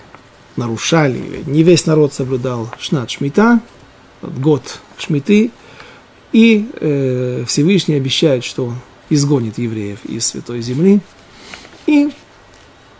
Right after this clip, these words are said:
земля тогда будет отдыхать то, что она не могла получить во время, э, присутствия евреев на св-, на Святой Земле.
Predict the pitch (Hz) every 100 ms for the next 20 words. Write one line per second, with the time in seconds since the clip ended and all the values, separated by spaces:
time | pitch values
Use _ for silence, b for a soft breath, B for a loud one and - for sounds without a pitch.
0 | - - - - - B B B B B
1 | 170 151 233 294 285 254 254 233 233 196
2 | 196 202 180 - - - - - - _
3 | _ - - _ _ - 233 - 220 208
4 | - 151 151 160 160 156 147 139 131 151
5 | 147 123 120 - 165 143 113 127 147 143
6 | 139 - - - - - - - 120 123
7 | 135 - 170 147 - 131 123 131 139 123
8 | 123 127 139 - 123 - 131 120 127 127
9 | 123 120 107 -